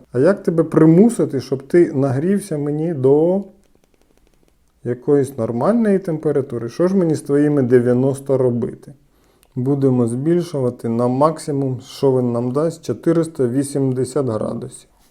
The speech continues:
Страшно його тримати, <laughs> якщо чесно. Навіть задимівся. Що, зро-, охолодимо, зробимо йому тест. Температура плигає, зверніть увагу,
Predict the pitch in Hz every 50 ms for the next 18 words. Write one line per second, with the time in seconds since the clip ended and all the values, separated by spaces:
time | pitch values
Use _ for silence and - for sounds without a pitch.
0 | _ _ - - - - 117 120 110 107 - - 120 120 120 117 120 120 - 117
1 | 117 143 202 262 - - - 151 - 101 - 127 - - - 143 123 - - 127
2 | 127 117 - - 131 131 - 131 143 180 208 202 196 180 147 139 156 156 143 147
3 | 139 127 117 107 107 - - - 113 - - 147 123 117 135 156 165 160 - -
4 | 143 - 202 196 196 202 202 190 185 185 180 175 170 160 160 170 175 170 170 170
5 | 170 165 165 165 160 160 160 165 160 160 - 180 185 180 - - - _ _ -
6 | 131 131 127 127 127 123 131 123 123 127 123 117 113 - - 135 160 165 143 143
7 | 135 131 127 117 117 120 120 127 117 120 120 117 117 - 120 117 120 - 120 117